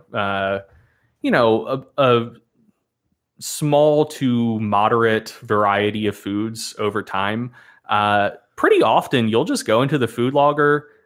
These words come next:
Uh, your smart history will already be pulled up. Those are foods that you commonly eat around a particular time of day, and you just click on it. Like, you don't, you don't even have to search for anything. Once you get a, once you've used the app for a week or two and you have a pretty well-populated smart history,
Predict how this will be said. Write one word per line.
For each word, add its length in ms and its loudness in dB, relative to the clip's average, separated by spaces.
Uh, 360 0
your 200 -4
smart 340 -2
history 400 -4
will 180 -2
already 340 0
be 180 -10
pulled 280 -8
up. 260 -2
Those 200 0
are 100 -2
foods 420 -4
that 200 -10
you 80 -8
commonly 540 -2
eat 320 -8
around 360 -6
a 40 -12
particular 580 -8
time 300 -8
of 100 -10
day, 360 0
and 100 0
you 60 2
just 200 0
click 240 -2
on 120 -2
it. 180 -10
Like, 200 -8
you 80 -4
don't, 320 0
you 80 -6
don't 160 0
even 160 -2
have 240 -4
to 80 -4
search 320 -2
for 180 -4
anything. 540 -8
Once 260 0
you 80 0
get 220 2
a, 460 2
once 260 0
you've 120 2
used 240 -2
the 140 0
app 200 0
for 140 2
a 60 4
week 260 -2
or 80 -2
two 220 -2
and 100 -2
you 80 -4
have 140 -2
a 40 2
pretty 380 -4
well-populated 880 -2
smart 320 -4
history, 580 -4